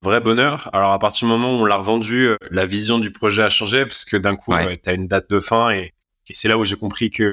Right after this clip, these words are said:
Speaker 1: ça casse un peu la dynamique, je trouve, et, et l'ambiance parce que
Speaker 2: Ouais.
Speaker 1: t'es juste là à la fin pour faire un bel en out et t'es plus dans ce côté où, waouh, on va faire des trucs de dingue.
Speaker 2: Ouais.
Speaker 1: Timelapse, ça fait quatre ans qu'on a eu l'idée, ça fait trois ans qu'on a créé la boîte.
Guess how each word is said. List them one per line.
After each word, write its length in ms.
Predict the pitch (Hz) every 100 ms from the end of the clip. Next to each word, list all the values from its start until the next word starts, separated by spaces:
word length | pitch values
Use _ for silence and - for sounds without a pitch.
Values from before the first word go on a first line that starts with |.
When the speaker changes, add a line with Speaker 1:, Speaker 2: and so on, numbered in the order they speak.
| -
Speaker 1:
ça 200 | - 101
casse 240 | 113 110
un 60 | 110
peu 100 | 104
la 120 | 104
dynamique, 440 | 98 104 98 123 -
je 60 |
trouve, 240 | - 123 117
et, 60 | 95
et 640 | 98 92 95 98 95 92
l'ambiance 440 | 92 98 120 131
parce 180 | - -
que 280 | - 95 90 _ _ -
Speaker 2:
Ouais. 140 | 90 78
Speaker 1:
t'es 80 |
juste 200 | 101 -
là 120 | 123 117
à 40 |
la 120 | 101
fin 180 | - 107
pour 220 | 98 95
faire 120 | 104
un 120 | 95 92
bel 160 | 98
en 120 | 95 95 98
out 240 | 107 107
et 160 | 92 87
t'es 140 | -
plus 180 | 80 113
dans 200 | 101 90
ce 100 | -
côté 380 | - 87 104 104
où, 180 | 92 85
waouh, 240 | 98 101 92
on 40 |
va 60 | 90
faire 140 | -
des 80 | 87
trucs 180 | - 90
de 80 | 92
dingue. 280 | 98 80
Speaker 2:
Ouais. 40 | 87 - - - _ _ _ _ -
Speaker 1:
Timelapse, 520 | 113 123 135 - -
ça 140 | - 123
fait 540 | 110 101 98 98 95
quatre 220 | - 120 135
ans 60 |
qu'on 140 | 127 113
a 60 |
eu 40 | 107
l'idée, 280 | 113 135 143
ça 140 | 117
fait 120 | 104
trois 240 | - 113 117
ans 60 |
qu'on 140 | 113 107
a 140 | 98
créé 180 | - 98
la 100 | 98
boîte. 320 | 110 143